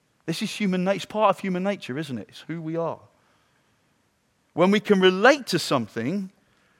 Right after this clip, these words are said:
we can understand and we can work across difference. When we can relate.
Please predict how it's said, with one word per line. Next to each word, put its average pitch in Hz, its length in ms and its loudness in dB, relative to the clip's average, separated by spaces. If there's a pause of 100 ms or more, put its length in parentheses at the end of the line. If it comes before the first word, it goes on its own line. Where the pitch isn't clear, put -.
(200)
we 160 120 -2
can 165 200 -2
understand 165 1120 0
and 147 160 0
we 151 80 0
can 143 300 -6
work 165 360 4
across 135 340 -4
difference. - 720 -12 (1300)
When 131 160 -8
we 131 80 -4
can 135 200 -8
relate. 139 640 -6